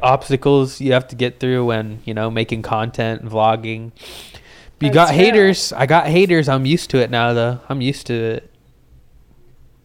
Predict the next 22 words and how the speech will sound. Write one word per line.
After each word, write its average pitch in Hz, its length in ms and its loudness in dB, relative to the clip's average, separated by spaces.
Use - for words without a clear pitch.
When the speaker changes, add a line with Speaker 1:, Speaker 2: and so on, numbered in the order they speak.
Speaker 1:
I, 127 340 2
I 131 100 -2
started 131 320 2
my 135 120 2
podcast. 139 920 0
I'm 113 220 -10
fucking 117 720 -10
gonna 120 180 -8
keep - 220 -10
doing 120 200 -8
it 123 120 -10
till 120 220 -10
the 120 200 -10
day 113 220 -2
that 113 220 -2
I 113 40 -4
die. 117 640 -6
What 143 120 2
else 135 160 2
should 135 140 2
I 117 80 4
do, 113 260 0